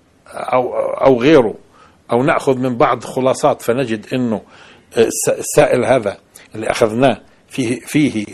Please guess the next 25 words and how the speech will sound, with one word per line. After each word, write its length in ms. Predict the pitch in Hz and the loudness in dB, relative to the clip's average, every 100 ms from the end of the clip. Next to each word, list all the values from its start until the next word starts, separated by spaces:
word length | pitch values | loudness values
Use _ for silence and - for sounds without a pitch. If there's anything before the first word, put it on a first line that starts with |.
| - | -12
خلايا 480 | - 127 139 139 120 | -2 4 6 6 4
ذكرية، 560 | 113 - 123 123 95 _ _ _ _ _ | 2 2 0 0 -6 _ _ _ _ _
فنتوقع 680 | - 123 117 143 143 - 110 - | -2 0 2 2 2 0 -4 -4
إنه 220 | 123 117 | -6 -4
ذكر 280 | 113 135 123 | -2 -2 -2
اللي 200 | 113 107 | -2 -4
في 80 | - | -8
الداخل. 400 | 104 123 - - _ _ _ - | -4 -4 -4 -10 _ _ _ -12
إيش 160 | - 165 | -6 0
علاقته 380 | 190 196 - 143 | 4 4 2 2
هذا 100 | 135 | 2
بعلم 260 | 127 120 | 0 -2
الغيب؟ 260 | 113 113 107 _ _ _ _ _ _ - | -4 -6 -8 _ _ _ _ _ _ -10
إيش 140 | 156 | -2
علاقته 320 | 151 180 - 143 | 2 2 2 -2
بعلم 260 | 131 127 | 0 0
الغيب؟ 280 | 113 104 98 - _ _ - | 0 -2 -6 -10 _ _ -6
سواء 280 | - 160 - | 6 6 6
كان 240 | - 165 | 6 4
إذن، 320 | 160 139 104 - _ _ _ _ - | 4 2 0 -2 _ _ _ _ -4
إذا 120 | 117 | 2
في 140 | 117 143 | 2 2
مقدمات 640 | 151 - 135 147 170 - | 0 2 2 4 2 2
بتدل 400 | 131 117 196 170 - - | -6 6 6 6 -2 4
أو 140 | 233 | 4